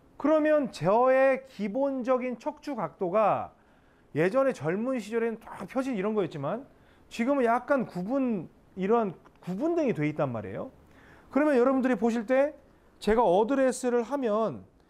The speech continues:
숙여, 약간 이렇게 구분 등이 숙이게 되면 요렇게 둥글게 말려 있어요. 별로 보기 안 좋아. 그쵸? 그러니까 여러분들은 요렇게 된 등을 요렇게 피고 싶어. 그쵸? 이렇게 피고 싶습니다. 그러면 제가 이렇게 어드레스 한 거보다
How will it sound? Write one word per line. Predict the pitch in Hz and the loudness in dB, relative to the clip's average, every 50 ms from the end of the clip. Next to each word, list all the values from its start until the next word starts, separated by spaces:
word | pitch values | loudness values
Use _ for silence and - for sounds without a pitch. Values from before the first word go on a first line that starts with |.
| _ _ _ _ _ _ _ _ _ _ _ _ _ _ _ _ - _ _ _ _ - | _ _ _ _ _ _ _ _ _ _ _ _ _ _ _ _ -20 _ _ _ _ -20
숙여, | - - - 302 269 320 320 262 | -18 -14 -8 -4 0 0 0 2
약간 | 208 226 226 - - 311 | 2 0 -2 0 0 0
이렇게 | 285 262 247 240 | 2 2 0 -2
구분 | - - 226 226 285 294 277 240 | -2 -4 -4 -2 0 0 0 2
등이 | 269 277 277 302 339 392 403 - _ _ _ _ _ _ _ _ _ _ _ _ _ _ _ _ _ _ _ _ _ - _ _ _ _ _ _ - | 0 0 0 0 -2 -6 -10 -14 _ _ _ _ _ _ _ _ _ _ _ _ _ _ _ _ _ _ _ _ _ -20 _ _ _ _ _ _ -20
숙이게 | - - - 311 302 330 302 311 254 | -10 -4 -2 2 2 4 4 4 4
되면 | 285 269 262 226 180 | 4 2 2 2 2
요렇게 | 185 220 269 285 - 277 | 2 2 2 0 -2 -4
둥글게 | - - - 208 233 254 262 311 339 339 269 294 | -8 -6 -6 -4 -4 -2 0 0 2 2 2 2
말려 | 240 185 165 190 196 185 | 2 2 2 2 2 2
있어요. | 170 147 151 | 0 -2 -6
별로 | - - 277 311 | -6 -4 -6 -6
보기 | - 269 262 247 | -4 -6 -4 -4
안 | 262 - 113 120 123 | -4 -4 -4 -8 -12
좋아. | 110 113 107 95 92 90 90 - - - | -10 -10 -10 -10 -10 -12 -14 -18 -18 -14
그쵸? | - 214 - - 214 180 123 - - - - - - - - - - | -12 -10 -4 -2 0 0 0 -2 -8 -20 -20 -20 -20 -20 -20 -12 -4
그러니까 | - 240 277 240 262 | -2 0 2 4 4
여러분들은 | 202 196 226 233 233 208 233 220 175 | 4 4 4 2 2 2 2 2 4
요렇게 | 175 196 214 202 226 190 | 2 2 2 0 0 -2
된 | 160 180 190 160 | 0 -2 -2 -2
등을 | - 156 165 190 214 240 247 254 - - - - - - - - - | -4 -4 -2 0 0 0 0 -2 -6 -12 -20 -20 -20 -20 -12 -4 -2
요렇게 | 151 196 170 180 - | -2 -2 -2 -2 -6
피고 | - - 285 247 254 | -4 -4 -4 -2 -2
싶어. | 165 143 - - 120 | -4 -6 -8 -10 -10
그쵸? | 110 127 - - 202 262 311 - - - - | -8 -8 -2 0 2 2 2 0 -4 -10 -8
이렇게 | 180 175 175 | -6 -6 -6
피고 | - 285 294 285 | -4 -2 -2 -2
싶습니다. | 208 - - 185 151 120 120 | -2 -4 -6 -8 -6 -6 -4
그러면 | 131 208 233 240 233 214 226 - - - - - - | 0 0 2 2 2 0 -2 -8 -20 -20 -20 -14 -4
제가 | - 208 220 226 | 0 2 4 4
이렇게 | 202 208 - 202 | 4 2 2 2
어드레스 | 160 165 180 202 220 196 - 214 | 2 4 4 4 2 2 2 0
한 | 208 214 | -2 0
거보다 | 202 180 160 160 202 240 285 311 | -2 -2 -2 0 0 0 0 -2